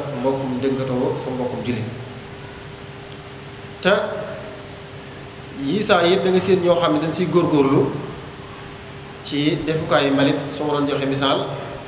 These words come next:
wut, euh, pot boo xam ni bu mucc ayib lay doon, nga xam ni suñ ko defee moom fees tëj, li jël mbalit bu dikkee jël ko. Waaye am na si ñoo xam ñi sant noona, dañuy jàpp ne rek defukaayu mbalit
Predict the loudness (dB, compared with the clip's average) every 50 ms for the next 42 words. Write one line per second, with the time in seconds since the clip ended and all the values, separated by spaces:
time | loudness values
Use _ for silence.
0 | -12 -14 -14 -14 -14 -14 -14 -14 -12 -6 0 2 2 2 2 0 -6 -8 -10 -10
1 | -10 -12 -12 -12 -12 -14 -14 -14 -14 -16 -16 -16 -16 -14 -16 -16 -14 -16 -16 -14
2 | -14 -14 -14 -14 -10 -4 0 4 6 6 6 6 4 2 -2 -4 0 2 4 4
3 | 4 4 4 4 4 4 4 4 4 4 4 4 4 2 -2 -4 -4 -2 -2 0
4 | 0 0 2 2 2 2 4 4 6 6 4 4 4 2 2 0 -2 -6 -8 -8
5 | -8 -4 -2 0 2 4 4 4 2 2 -2 0 2 2 2 2 0 0 -2 0
6 | 0 2 2 2 0 -2 0 0 -2 -2 -2 -4 -8 -10 -10 -12 -12 -14 -14 -14
7 | -14 -14 -14 -14 -14 -12 -8 -4 -2 0 2 2 2 2 2 2 -2 -2 -4 -4
8 | -2 2 2 4 4 4 4 4 2 2 2 0 0 0 0 2 4 4 2 4
9 | 4 2 2 2 2 2 2 2 2 4 2 2 2 0 2 4 6 6 6 6
10 | 2 2 2 2 2 4 4 2 2 2 2 4 4 6 6 4 2 0 -2 -4
11 | -6 -8 -10 -10 -12 -12 -14 -14 -14 -14 -12 -6 -2 0 2 4 6 6 6 6
12 | 6 4 4 4 4 2 2 0 -4 -6 -6 -8 -8 -10 -10 -12 -14 -14 -14 -14
13 | -14 -14 -14 -14 -12 -6 0 0 0 2 2 4 4 4 4 6 4 4 4 4